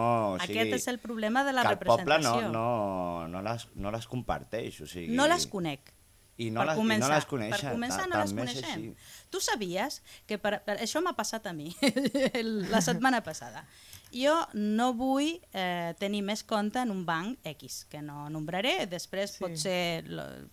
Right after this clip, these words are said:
Speaker 2: potser el digui, però ara no.
Speaker 3: Bueno,
Speaker 2: Ara
Speaker 3: en un
Speaker 2: no,
Speaker 3: banc,
Speaker 2: ara no.
Speaker 3: sí.
Speaker 2: En un banc, en un banc d'aquests, eh, importants. I volia amortitzar el pago del, de, del meu deute de la targeta de crèdit.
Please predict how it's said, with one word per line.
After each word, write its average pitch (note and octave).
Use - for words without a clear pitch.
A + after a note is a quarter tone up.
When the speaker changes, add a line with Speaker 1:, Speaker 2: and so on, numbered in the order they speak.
Speaker 2:
potser G3
el G3
digui, F#3
però D3+
ara G3
no. D#3
Speaker 3:
Bueno, C#3+
Speaker 2:
Ara B3
Speaker 3:
en G#3
un D#3
Speaker 2:
no, -
Speaker 3:
banc, C#3+
Speaker 2:
ara C4
no. D#3
Speaker 3:
sí. D#3+
Speaker 2:
En E4+
un D#4+
banc, D#3
en B3
un C#4
banc C4
d'aquests, B3
eh, D#3
importants. F3
I A#3+
volia B3
amortitzar B3+
el G3
pago G3
del, G#3
de, D#3
del D#3
meu D3+
deute G3
de D#3+
la D#3
targeta D#3
de F3
crèdit. F#3+